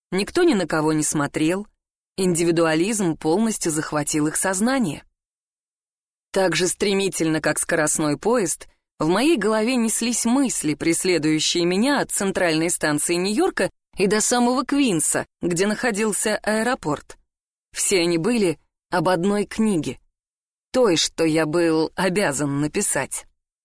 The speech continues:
Идея возникла из работы, которой я был завален летом. Мастер-классы по ораторскому искусству в бизнес-школах, обучение для сотрудников в компаниях и частные уроки для известных предпринимателей.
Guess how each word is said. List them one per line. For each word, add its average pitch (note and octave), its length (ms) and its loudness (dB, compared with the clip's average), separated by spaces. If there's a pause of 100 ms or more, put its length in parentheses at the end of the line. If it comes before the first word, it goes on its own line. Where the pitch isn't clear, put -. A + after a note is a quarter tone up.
(800)
Идея B3 480 2
возникла F#3 560 0
из E3 180 2
работы, B3+ 560 0 (340)
которой F4+ 400 2
я G#3+ 200 0
был C#4 200 2
завален F#3 540 0
летом. D#3 460 -2 (300)
Мастер-классы G#3 840 0
по E3 200 0
ораторскому E3 680 -2
искусству E3+ 520 0
в D3+ 100 -2
бизнес-школах, F#3 960 0 (280)
обучение G3+ 600 0
для E3 140 0
сотрудников D#3+ 720 0
в - 80 -12
компаниях F#3+ 720 0 (220)
и G3+ 120 0
частные B3 420 0
уроки B3 540 0
для F#3+ 240 0
известных E3+ 540 0
предпринимателей. F3+ 880 -2